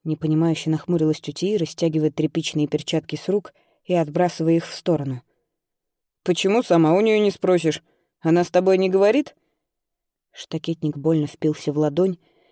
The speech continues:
и это единственное, что отрезвило и помогло сдержать желание завизжать от абсурдности происходящего.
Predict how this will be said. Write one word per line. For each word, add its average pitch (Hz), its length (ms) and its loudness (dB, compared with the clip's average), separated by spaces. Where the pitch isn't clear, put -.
и 165 120 0
это 165 160 0
единственное, 165 680 0
что - 200 -4
отрезвило 160 540 0
и 147 80 2
помогло 156 400 0
сдержать 160 420 0
желание 156 400 2
завизжать 151 540 -2
от 143 120 -8
абсурдности 165 580 -2
происходящего. 175 840 0